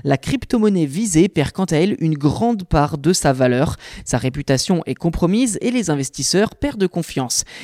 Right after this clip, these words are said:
Ils ne s'en serviront plus pour réaliser leurs transactions, ce qui entraîne indirectement sa mort. D'ailleurs, une attaque de cinquante et un pour cent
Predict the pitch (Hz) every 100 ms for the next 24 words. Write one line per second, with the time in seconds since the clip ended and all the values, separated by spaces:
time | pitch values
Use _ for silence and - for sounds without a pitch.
0 | - 143 139 123 139 143 131 139 151 -
1 | 220 165 131 131 170 196 190 180 147 -
2 | 175 160 - 131 156 - 214 - 226 -
3 | 202 156 160 156 - 202 175 135 - 139
4 | 175 - 151 131 117 117 - - 147 135
5 | 127 147 175 165 156 190 165 143 143 190
6 | 196 185 190 170 185 - 233